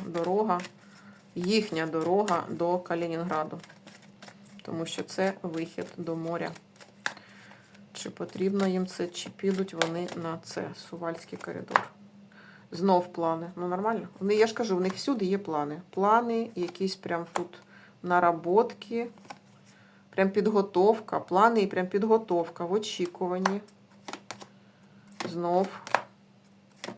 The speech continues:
І що? М, п'ятірка пентаклів, якось недостатньо ресурсу чи що. Але все одно є карта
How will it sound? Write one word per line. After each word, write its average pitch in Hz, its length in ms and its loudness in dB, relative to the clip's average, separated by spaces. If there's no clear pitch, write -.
І 185 100 -4
що? 180 460 -6
М, 190 160 -8
п'ятірка 220 400 2
пентаклів, 185 640 2
якось 170 520 -2
недостатньо 180 1040 0
ресурсу 180 680 -4
чи - 180 -12
що. 185 320 -8
Але 190 220 2
все 202 220 0
одно 254 260 4
є 185 160 2
карта 175 580 2